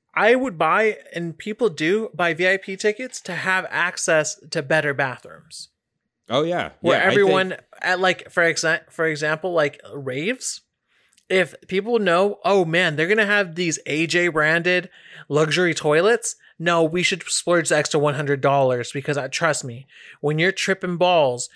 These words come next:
Speaker 1: you're gonna wanna at least have a nice bathroom to be
Speaker 2: Oh,
Speaker 1: in."
Speaker 2: like, on top of the ticket price,
Speaker 1: Ticket.
Speaker 2: you, like, pay
Speaker 1: Yeah.
Speaker 2: a little bit extra.
Speaker 1: Mm-hmm.
Speaker 2: Um,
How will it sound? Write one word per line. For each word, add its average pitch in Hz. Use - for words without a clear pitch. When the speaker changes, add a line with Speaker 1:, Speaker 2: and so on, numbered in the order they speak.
Speaker 1:
you're 151
gonna 170
wanna 165
at 151
least 160
have 151
a 143
nice 143
bathroom 131
to 139
be 123
Speaker 2:
Oh, 135
Speaker 1:
in." 123
Speaker 2:
like, 113
on 107
top 98
of 87
the 78
ticket -
price, 101
Speaker 1:
Ticket. 110
Speaker 2:
you, 87
like, 80
pay 151
Speaker 1:
Yeah. 156
Speaker 2:
a 85
little 85
bit 82
extra. 92
Speaker 1:
Mm-hmm. 165
Speaker 2:
Um, 85